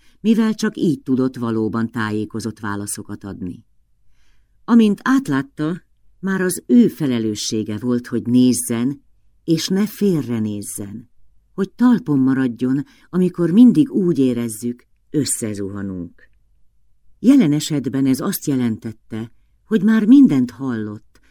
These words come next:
a Sandy Hookban történt megrázó, borzalmas bűncselekményről. A döbbenete és fájdalma nem fogható azoknak a mentősöknek és a rendőröknek az érzéseihez, akik betörtek az épületbe,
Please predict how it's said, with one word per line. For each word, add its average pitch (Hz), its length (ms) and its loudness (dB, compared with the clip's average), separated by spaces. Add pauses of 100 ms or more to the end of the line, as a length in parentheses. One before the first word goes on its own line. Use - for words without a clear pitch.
(140)
a 143 100 -8
Sandy 143 400 0
Hookban 120 380 -4
történt 120 520 -6
megrázó, 123 720 0 (300)
borzalmas 120 800 0
bűncselekményről. 101 1160 -8 (840)
A 143 140 -6
döbbenete 143 600 2
és 123 240 -2
fájdalma 127 680 0 (260)
nem 214 240 4
fogható 127 580 -4
azoknak 123 520 -4
a 117 60 -6
mentősöknek 123 960 -2 (340)
és 147 220 -2
a 143 80 0
rendőröknek 123 800 0
az 123 120 -6
érzéseihez, 117 1080 -2 (300)
akik 151 340 -4
betörtek 131 560 -6
az 120 180 -4
épületbe, 117 760 -4